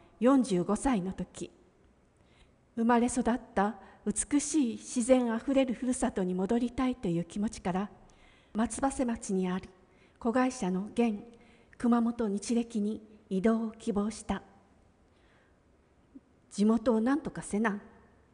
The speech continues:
帰郷すると、幼い頃に遊んだ場所が公園や広場として整備されているものの、荒れ果てている状態を目の当たりにする。「なんとかせな」。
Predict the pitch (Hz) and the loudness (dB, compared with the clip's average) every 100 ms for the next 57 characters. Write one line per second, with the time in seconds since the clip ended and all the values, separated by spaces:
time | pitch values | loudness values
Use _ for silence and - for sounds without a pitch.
0 | _ _ _ - _ _ _ _ _ _ | _ _ _ -20 _ _ _ _ _ _
1 | - - - 240 233 214 226 214 220 - | -18 -6 0 0 0 -4 -2 -2 -2 -4
2 | - - - 214 - 294 330 320 247 196 | -18 -20 -4 -2 0 2 2 2 2 2
3 | 180 180 233 208 214 208 202 190 233 - | 0 -2 -2 0 -2 -2 0 0 -2 -12
4 | - - _ - 240 233 233 220 220 214 | -20 -20 _ -2 4 6 6 6 2 0
5 | 220 - - - 285 294 247 214 - 196 | -2 -10 -20 -4 2 2 2 -4 -6 -4
6 | - 254 233 202 196 196 196 190 202 190 | 0 2 2 0 0 0 0 0 2 0
7 | 190 190 202 - - _ _ _ _ _ | 0 0 -4 -10 -20 _ _ _ _ _
8 | _ - 226 262 262 269 262 220 196 208 | _ -2 2 2 2 0 2 2 2 0
9 | 202 220 220 208 208 196 208 - - - | 0 0 2 0 2 0 -2 -6 -20 -20
10 | - - 190 240 269 294 277 180 175 - | -16 0 4 4 4 2 -2 -2 -6 -8
11 | 165 180 - _ _ _ _ _ _ _ | -10 -12 -14 _ _ _ _ _ _ _
12 | _ _ _ _ _ _ - 196 220 208 | _ _ _ _ _ _ -4 0 0 -2
13 | 156 160 190 202 208 | -10 -6 -2 0 -2